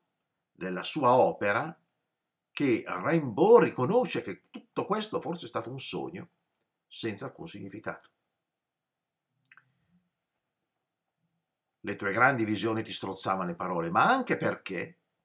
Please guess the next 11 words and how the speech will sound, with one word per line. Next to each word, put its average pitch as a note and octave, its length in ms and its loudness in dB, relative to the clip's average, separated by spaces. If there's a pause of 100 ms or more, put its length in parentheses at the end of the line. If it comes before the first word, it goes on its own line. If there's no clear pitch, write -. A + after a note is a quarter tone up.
(1040)
ripetendo F#2 880 -6 (300)
quello F2 580 -8 (400)
che, G2+ 480 -6
eh, A#1+ 720 -14
abbiamo D2 840 -4 (300)
riferito G2+ 500 -10
all'inizio, A#2+ 640 -6 (560)
queste - 400 -4
visioni E2 680 -8 (720)
uccidono, - 680 -12 (680)
distruggono, B1+ 680 -10